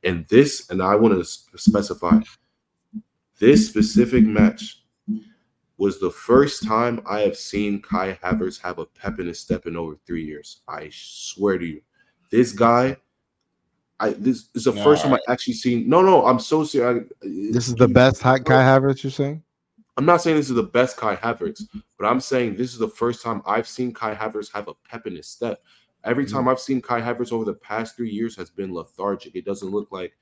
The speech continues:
Speaker 1: you know, he's hitting full sprints. It doesn't look like he's attacking the space. It doesn't look like
Speaker 3: He
Speaker 1: he's
Speaker 3: looks like he
Speaker 1: looking
Speaker 3: off the
Speaker 1: to play
Speaker 3: gas.
Speaker 1: the ball forward. Yeah, like, it, it
Speaker 3: <laughs>
Speaker 1: looked lethargic. It, it doesn't, it just
Speaker 3: <laughs>
Speaker 1: looks
Speaker 3: It does.
Speaker 1: slow. This is the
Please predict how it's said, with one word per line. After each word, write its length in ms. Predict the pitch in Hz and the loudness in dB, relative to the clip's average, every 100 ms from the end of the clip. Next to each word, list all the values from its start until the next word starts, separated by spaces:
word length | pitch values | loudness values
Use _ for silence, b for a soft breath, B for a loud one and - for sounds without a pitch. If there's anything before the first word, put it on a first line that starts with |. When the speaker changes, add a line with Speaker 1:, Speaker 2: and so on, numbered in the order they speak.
| _ _ - | _ _ -8
Speaker 1:
you 60 | |
know, 120 | 104 95 | -6 -6
he's 160 | 95 | -10
hitting 300 | - 113 101 | -10 -8 -8
full 280 | - 104 101 | -8 -4 -4
sprints. 480 | - - 104 90 - | -6 -6 -6 -6 -8
It 60 | 87 | -8
doesn't 280 | 101 101 | -6 -4
look 200 | 92 107 | -2 -4
like 220 | 98 95 - _ _ | -4 -8 -10 _ _
he's 220 | - 107 | -12 -10
attacking 560 | 95 - - 110 110 98 | -10 -12 -10 -10 -6 -8
the 60 | 92 | -8
space. 480 | - 104 95 - | -4 -2 -2 -6
It 80 | 82 | -10
doesn't 280 | 101 95 92 | -8 -6 -4
look 200 | 104 104 | -4 -4
like 240 | 101 98 - | -4 -6 -8
Speaker 3:
He 80 | - - | -20 -8
Speaker 1:
he's 180 | 113 104 | -6 -2
Speaker 3:
looks 20 | |
like 80 | 113 | 0
he 40 | 117 | 4
Speaker 1:
looking 100 | 107 | 4
Speaker 3:
off 120 | 95 | 4
the 60 | 101 | -2
Speaker 1:
to 280 | 95 101 90 | 0 0 0
play 100 | 117 | 0
Speaker 3:
gas. 40 | |
Speaker 1:
the 160 | 107 - | -2 0
ball 300 | 104 104 104 | 2 2 0
forward. 440 | 110 117 95 85 135 | 0 2 2 0 -2
Yeah, 220 | 180 165 | 0 0
like, 180 | 147 143 - 147 B - | 0 -2 -6 -14 B -2
it, 240 | 147 151 156 | 2 4 4
it 160 | 151 | 2
Speaker 3:
<laughs> 0 | |
Speaker 1:
looked 180 | 143 120 110 110 - | -2 0 0 0 -2
lethargic. 560 | 117 143 196 147 - - | 0 2 2 0 -6 -6
It, 440 | - 113 113 113 - b b | -4 -4 -4 -8 -10 b b
it 60 | 110 | -4
doesn't, 300 | 131 131 - | -2 -4 -6
it 160 | 107 - | -8 -8
just 200 | 131 139 | -8 -4
Speaker 3:
<laughs> 20 | 143 | -2
Speaker 1:
looks 180 | 120 | -2
Speaker 3:
It 20 | - | -6
does. 120 | - | -6
Speaker 1:
slow. 440 | 131 160 98 85 _ - | -2 0 -2 -4 _ -10
This 220 | 156 185 | -8 -8
is 80 | 170 | -6
the 140 | 170 | -6